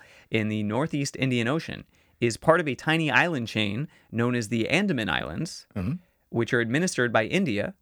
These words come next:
Speaker 1: though they are physically closer to Burma slash Myanmar and Thailand. The island is inhabited by a tribe of isolated natives, the Sentinelese,
Speaker 2: Mm-hmm.
Speaker 1: who have been on the island for an estimated fifty-five thousand years, and whose lifestyle and environment are protected by law.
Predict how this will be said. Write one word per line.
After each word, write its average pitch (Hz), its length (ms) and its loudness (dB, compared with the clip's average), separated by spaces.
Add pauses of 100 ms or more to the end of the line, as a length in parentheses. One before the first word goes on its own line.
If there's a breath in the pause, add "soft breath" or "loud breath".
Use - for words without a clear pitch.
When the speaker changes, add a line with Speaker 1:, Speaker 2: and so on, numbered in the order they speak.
(100)
Speaker 1:
though 113 120 2
they 110 120 2
are 107 80 0
physically 147 380 0
closer 120 340 -2
to 104 160 -4
Burma 117 400 0
slash 101 340 -2
Myanmar 104 600 0
and 101 220 -6
Thailand. 95 520 0 (500 soft breath)
The 127 160 2
island 175 340 2
is 123 180 -2
inhabited 151 480 0
by 113 120 4
a 107 80 0
tribe 160 440 2
of 113 200 -6
isolated 165 560 2
natives, 147 480 -4 (140)
the 101 80 -2
Sentinelese, 175 1080 -2
Speaker 2:
Mm-hmm. 143 260 -4 (280)
Speaker 1:
who 117 160 -2
have 113 180 0
been 135 140 2
on 156 140 2
the 139 80 0
island 156 280 2
for 127 120 -2
an 123 60 -2
estimated 143 440 -2
fifty-five 175 540 0
thousand 143 400 -2
years, 127 460 -2 (560)
and 113 200 0
whose 120 200 -2
lifestyle 135 600 2
and 120 160 -4
environment 113 500 2
are 104 100 0
protected 135 380 -2
by 113 160 6
law. 151 320 -2